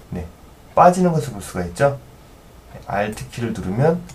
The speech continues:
이렇게 선택된 영역이 해제되는, 예, 빠지는 것을 볼 수 있습니다. 교차하는 영역이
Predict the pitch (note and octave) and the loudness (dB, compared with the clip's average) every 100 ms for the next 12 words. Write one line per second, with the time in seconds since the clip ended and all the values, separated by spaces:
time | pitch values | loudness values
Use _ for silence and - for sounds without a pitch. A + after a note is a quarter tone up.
0 | - - G2 G#2 A#2 F3 F3+ F#3+ F#3 F#3 | -20 -12 -10 -8 -4 2 2 2 -2 0
1 | E3+ G2 F2+ F2+ D#3+ F#3 - - - - | 0 0 -2 0 -2 -2 -6 -20 -20 -20
2 | - - - - G3 G3+ G#3+ G3 C#3+ - | -20 -20 -20 -10 -8 -4 0 2 0 -2
3 | - F#2 D#2+ - D#3+ G3+ G#3+ F#3 C3 G2+ | -14 -16 -14 4 4 4 -2 -4 -6 -12
4 | F#2 - - - - - E2+ D#2 - - | -14 -16 -20 -20 -18 -16 -16 -16 -18 -20
5 | - - - - - - - - - - | -20 -20 -20 -20 -20 -20 -20 -20 -20 -20
6 | - - - - _ - - - B2 A2+ | -20 -20 -20 -20 _ -20 -20 -4 -4 2
7 | D#3 C#3+ C#3 C3 G2+ F#2+ G2+ D#3+ | 6 8 6 0 -4 -4 -4 -4